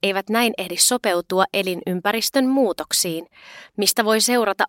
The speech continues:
ongelmia lajien säilymiselle. Euroopassakin olisi keskeistä nähdä luontaisiin puulajeihin ja vierasperäisiin puihin perustuvan tuotannon merkittävät luontovaikutuksia koskevat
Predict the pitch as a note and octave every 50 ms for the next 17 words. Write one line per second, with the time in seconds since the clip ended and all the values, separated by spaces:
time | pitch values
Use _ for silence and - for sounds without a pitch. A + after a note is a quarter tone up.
0 | _ - A#3+ A#3 A3+ G3+ F3 E3 E3+ E3 E3 E3+ F3 F3+ F3 E3+ E3+ D#3 D#3+ E3
1 | F3+ A3 G#3 - F3+ D#3+ D#3 D3+ D3 - E3+ F#3+ G3 - - - - G#3 G#3+ G#3+
2 | A3+ - - _ _ _ _ _ _ _ _ _ _ _ _ _ _ - - _
3 | _ - G3 A3 C4 C#4 C4+ B3 - - F3 - - - F#3 - - F#3 F#3 -
4 | - F#3 F#3+ G3 - G#3+ - A#3 B3 A#3+ - - - D#3+ E3 - - F3 F3 F3+
5 | F3+ F3 E3+ E3 E3 E3+ F3+ G3+ G3+ F#3 - - D#3+ D#3+ D#3+ - - F3+ E3 D#3+
6 | - - G3+ G#3+ G#3 F#3 F3+ F3 E3 E3+ E3 D#3+ E3 E3 F3+ E3+ E3+ - - -
7 | - - - _ - A3+ G3 A3 A#3+ B3 A#3 G#3+ G3 - - - F#3+ F3+ F3 E3+
8 | E3+ F3 - F#3+ F3+ E3+ - - A3 A#3 G#3+ F3 F#3 E3 - - F#3 F#3+ F#3+ F#3
9 | - - - E3+ D#3+ E3 D#3+ - G3+ G#3 G3+ F#3+ - E3+ D#3+ D#3+ E3 E3 E3+ F3+
10 | G3+ A3+ A#3+ - F3 - _ - E3 E3+ E3 - F#3 F#3 F#3+ G3 F#3 E3+ D3+ D#3+
11 | C#3+ D#3+ E3+ E3+ E3 - E3 - E3+ D#3 - - - E3+ D#3 D#3+ - F#3 F3 -
12 | - - D#3 D#3 D#3+